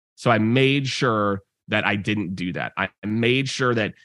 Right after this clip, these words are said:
I wanted to make sure after every call I made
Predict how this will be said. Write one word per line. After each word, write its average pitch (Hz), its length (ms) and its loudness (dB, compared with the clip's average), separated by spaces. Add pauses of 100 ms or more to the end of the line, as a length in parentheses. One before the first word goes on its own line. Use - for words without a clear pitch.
(160)
I 131 200 4
wanted 160 220 2
to 147 40 -2
make 135 160 0
sure 123 180 0
after 110 320 -2
every 156 320 2
call 160 420 2
I 160 120 4
made 113 460 0